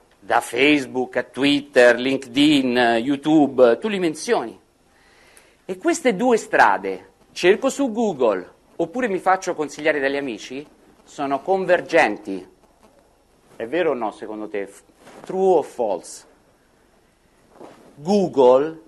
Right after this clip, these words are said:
Bing, il motore di Microsoft, lo sapete che per stilare la classifica, quando scrivi lavapiatti di meno di trecentocinquanta euro, che criterio usa per chi mette prima e dopo?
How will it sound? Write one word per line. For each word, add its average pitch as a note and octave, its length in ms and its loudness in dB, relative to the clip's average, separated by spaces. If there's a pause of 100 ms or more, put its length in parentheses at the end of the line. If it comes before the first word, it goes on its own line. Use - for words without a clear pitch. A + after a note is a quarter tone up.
(120)
Bing, C#3 960 -2
il C#3 120 -12
motore D3 500 -2
di C3+ 120 -4
Microsoft, B2 920 0
lo C#3+ 160 -2
sapete D#3+ 840 0
che D#3+ 280 -4
per D#3+ 180 -2
stilare E3+ 440 2
la D3 140 2
classifica, C#3 720 -2
quando C3+ 200 0
scrivi D#3 380 -6
lavapiatti C#3 640 2
di D#3 60 -8
meno D#3 140 -4
di D3+ 80 -4
trecentocinquanta D3 920 -6
euro, D3+ 320 0 (480)
che G3 240 -2
criterio F#3 540 0
usa E3+ 240 -2
per C#3+ 160 -4
chi D#3+ 100 -10
mette D#3+ 280 -6
prima D#3 240 -6
e D3+ 40 -8
dopo? D3+ 600 0